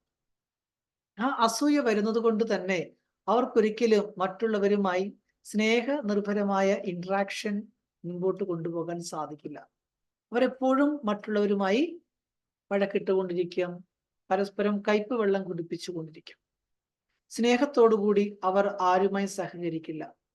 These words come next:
സ്നേഹത്തോടെ ഒരു ജോലിയും അവർക്ക് ചെയ്യാൻ കഴിയില്ല. മാത്രമല്ല, ഏതൊരു സമയത്തും അവരുടെ മനസ്സ് ഉള്ളിന്റെ ഉള്ളെപ്പോഴും കത്തിജ്വലിച്ചുകൊണ്ടേയിരിക്കും. അവർ പലതിനെയും നെഗ്ലക്ട് ചെയ്യും,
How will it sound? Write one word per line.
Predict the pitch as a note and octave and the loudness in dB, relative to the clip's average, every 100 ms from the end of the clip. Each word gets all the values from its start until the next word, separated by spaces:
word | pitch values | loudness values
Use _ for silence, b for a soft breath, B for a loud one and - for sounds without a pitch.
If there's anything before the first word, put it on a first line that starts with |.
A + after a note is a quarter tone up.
| _ _ _ _ - | _ _ _ _ -6
സ്നേഹത്തോടെ | A3+ A3+ A#3 C#4+ A#3+ A3 G#3+ G#3+ - | 0 2 2 2 2 4 2 -2 0
ഒരു | G3+ G3 | 0 2
ജോലിയും | F#3+ F#3+ G3 A3 A#3 - | 4 4 4 0 -2 -8
അവർക്ക് | B3 F3 F3+ F#3 F3+ | -6 -4 -4 -6 -4
ചെയ്യാൻ | E3 E3 D#3+ | -4 -4 -6
കഴിയില്ല. | D3+ C#3+ C#3+ - _ _ _ _ E3+ | -8 -10 -14 -18 _ _ _ _ -6
മാത്രമല്ല, | F3 F3 F#3+ E3+ D3+ E3 - _ _ _ _ - | -4 -2 -2 -2 -6 -10 -14 _ _ _ _ 4
ഏതൊരു | A3 B3 D4 D4+ - | 6 6 4 4 4
സമയത്തും | A3+ G#3+ G#3 B3 B3 B3 - | 2 2 0 2 2 0 -4
അവരുടെ | F#3+ G3+ G#3+ G3 | -2 0 0 0
മനസ്സ് | F3+ F#3+ - F3+ - F3+ | -2 -4 -8 -12 -8 -4
ഉള്ളിന്റെ | F#3+ G3+ G#3+ G#3+ | 0 0 2 2
ഉള്ളെപ്പോഴും | G3 F#3+ F#3+ F#3+ G3 G3 | 2 2 0 -2 -4 -4
കത്തിജ്വലിച്ചുകൊണ്ടേയിരിക്കും. | F#3 - G#3 F#3+ F3+ F3 F#3+ F3+ F3 E3 D3+ D3 - _ _ _ _ _ _ _ _ - | -6 -6 -2 -2 -2 -4 -6 -6 -4 -6 -8 -16 -20 _ _ _ _ _ _ _ _ 0
അവർ | C#4 E4 E4 | 2 4 4
പലതിനെയും | A#3+ A#3+ B3+ B3+ B3+ A3+ | 4 4 2 2 2 2
നെഗ്ലക്ട് | G#3 G3+ A3+ A3+ G#3 | 0 2 0 0 -4
ചെയ്യും, | F3+ C#3 | -4 -6